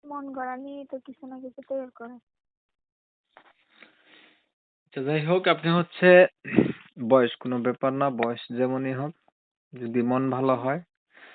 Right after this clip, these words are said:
Speaker 2: আপনার দায়
Speaker 1: হুম।
Speaker 2: দায়িত্ব নিতে পারে, এমন যদি একটা মানুষ পান, তাকে আপনার জীবনসাথী করবেন। এটাই হচ্ছে আপনার উদ্দেশ্য, এটার জন্য আপনি প্রতিবেদনে আসছেন না?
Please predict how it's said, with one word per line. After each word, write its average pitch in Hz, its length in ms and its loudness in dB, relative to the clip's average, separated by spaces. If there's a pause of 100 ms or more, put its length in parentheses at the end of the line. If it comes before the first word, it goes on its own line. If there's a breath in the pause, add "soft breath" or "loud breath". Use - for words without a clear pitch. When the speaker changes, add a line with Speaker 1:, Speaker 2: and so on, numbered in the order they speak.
(200 loud breath)
Speaker 2:
আপনার 117 280 -6
দায় 120 160 2
Speaker 1:
হুম। 123 40 -6
Speaker 2:
দায়িত্ব 131 280 0
নিতে 127 260 -4
পারে, 135 300 -2 (280)
এমন 123 280 -2
যদি 123 200 -2
একটা 120 200 -2
মানুষ 120 380 -4
পান, 139 180 -4 (340)
তাকে 120 220 -6
আপনার 113 280 -8
জীবনসাথী 120 540 -6
করবেন। 107 500 -4
এটাই 127 260 -4
হচ্ছে 123 260 -8
আপনার 120 240 -4
উদ্দেশ্য, 120 420 -4
এটার 123 320 -2
জন্য 120 200 -4
আপনি 113 200 -6
প্রতিবেদনে 110 540 -6
আসছেন - 340 -10
না? 139 140 -6